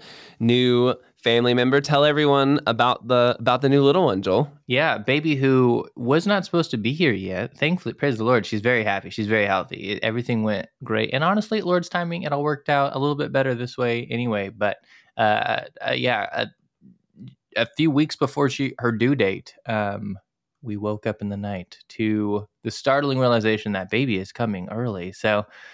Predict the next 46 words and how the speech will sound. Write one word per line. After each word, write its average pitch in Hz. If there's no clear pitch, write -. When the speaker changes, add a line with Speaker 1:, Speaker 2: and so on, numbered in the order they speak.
Speaker 2:
um, 101
yeah, 139
we, 113
we 117
sorted 165
with 165
some 156
things, 175
s-, -
sorted 156
with 143
the 139
in-laws, 147
you 147
know, 143
to, 135
to 123
take, 139
we, 131
'cause 123
we 127
have 117
a 104
three-year-old 117
son 110
as 101
well. 107
Um, 101
and 110
praise 120
the 120
Lord, 120
labor 117
came 117
on 120
and, 104
and 110
baby 123
came 135
out, 151
and 110
it, 95
it -
honestly 131
could 113
not 110